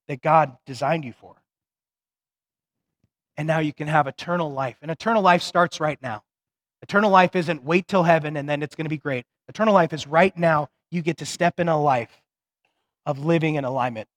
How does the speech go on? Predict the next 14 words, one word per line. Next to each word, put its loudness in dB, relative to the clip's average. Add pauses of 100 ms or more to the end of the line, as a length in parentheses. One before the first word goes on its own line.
(100)
with -20
what -8
God -2
wants -16
you -20
to -20
live. -20 (3500)
That's -8
what -2
God -2
is -14
calling -2
you -18
to. -20